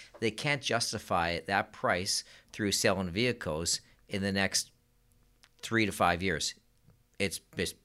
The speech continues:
just physically impossible. Unless Ford goes and, uh, bows down and says, "I'm gonna go make no more trucks anymore. I'm taking the one fifty off the road, and you guys can produce every truck that's out there."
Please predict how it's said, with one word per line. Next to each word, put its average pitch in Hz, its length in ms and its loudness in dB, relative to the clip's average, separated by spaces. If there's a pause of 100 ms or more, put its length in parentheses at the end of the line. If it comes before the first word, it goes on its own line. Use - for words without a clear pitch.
(120)
just - 180 -2
physically 87 300 -4
impossible. 82 520 -2 (540)
Unless 101 380 0 (240)
Ford 113 380 2
goes 101 280 2
and, 87 300 -4
uh, 87 180 -2 (380)
bows 98 280 6
down 98 220 2
and 98 120 0
says, 92 180 0
"I'm 98 100 0
gonna 101 140 -4
go 98 160 -4
make 95 180 -2
no 104 160 -2
more 104 160 -2
trucks - 340 0
anymore. 87 460 -4 (320)
I'm 90 140 -6
taking 107 200 -4
the 98 80 -6
one 98 200 -4
fifty 107 340 -2
off 90 180 -2
the 95 80 -8
road, 101 380 4 (220)
and 95 180 0
you 107 100 2
guys 98 280 2
can 92 80 -6
produce 92 260 -2
every 101 220 2
truck - 260 0
that's - 160 -4
out 98 180 -2
there." - 220 -8